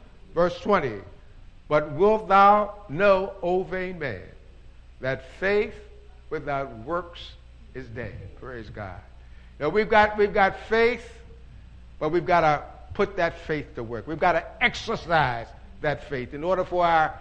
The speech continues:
head knowledge to do what? Become heart knowledge. Praise God. Now these verses are telling us that having head knowledge sitting in our heads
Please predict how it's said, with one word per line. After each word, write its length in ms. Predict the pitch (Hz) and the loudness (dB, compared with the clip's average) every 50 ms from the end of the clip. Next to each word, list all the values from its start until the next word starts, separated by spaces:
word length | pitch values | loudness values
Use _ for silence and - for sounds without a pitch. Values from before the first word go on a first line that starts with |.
| - - - - - | -16 -18 -16 -6 4
head 280 | 226 233 247 240 202 196 | 6 6 6 6 4 4
knowledge 380 | 214 190 175 151 127 110 110 - - - - - - - - - - - - - - - - - - | 4 6 6 4 2 -2 -6 -10 -14 -18 -20 -20 -20 -20 -20 -20 -20 -20 -20 -20 -20 -20 -16 -6 -2
to 80 | 170 | 0
do 180 | 156 196 208 196 | 2 4 4 6
what? 640 | 196 185 151 117 - - - - - - - - - | 6 6 4 2 0 -6 -14 -18 -20 -18 -16 -8 -8
Become 500 | 165 - - 214 202 160 131 110 104 104 - - - - - - - - - - - | -6 0 4 4 4 4 2 -2 -8 -12 -16 -18 -20 -20 -20 -20 -20 -20 -20 -20 -10
heart 340 | - - 196 185 180 - 160 | 0 4 4 4 4 2 -2
knowledge. 500 | 156 151 139 120 113 107 101 104 - - - | 0 0 0 0 -2 -6 -10 -14 -16 -12 -4
Praise 280 | 175 165 160 147 127 | -4 -4 -4 -4 -6
God. 400 | 117 143 139 123 110 101 101 - - - - - - - - - - | -4 -4 -4 -4 -4 -6 -10 -12 -16 -20 -20 -20 -20 -20 -18 -12 -4
Now 100 | 151 160 | -4 0
these 220 | 170 208 214 185 160 | 2 2 0 0 2
verses 400 | 175 214 202 196 175 170 156 175 | 4 4 4 4 2 -2 -2 -2
are 60 | 175 | -2
telling 380 | 175 - 214 208 208 202 190 | 0 4 4 6 6 4 4
us 200 | 196 196 196 196 | 4 2 2 2
that 360 | - 175 165 170 - - - - | 0 -4 -4 -4 -6 -18 -14 -2
having 360 | - 202 214 214 208 202 196 196 | 4 6 6 6 6 2 -4 -4
head 400 | 160 - 220 233 233 240 214 202 | -2 4 4 6 6 4 2 2
knowledge 400 | 233 226 220 226 226 233 226 - - - - - - - - - | 4 4 6 4 4 0 -2 -4 -10 -18 -20 -20 -20 -20 -20 -20
sitting 440 | - - - 226 233 233 233 226 | -10 0 2 4 4 4 2 -2
in 100 | 226 220 | -2 2
our 160 | 220 220 220 202 | 2 2 2 4
heads 640 | 208 214 190 151 113 90 80 - - - - - | 2 2 2 2 0 -2 -8 -12 -18 -20 -20 -20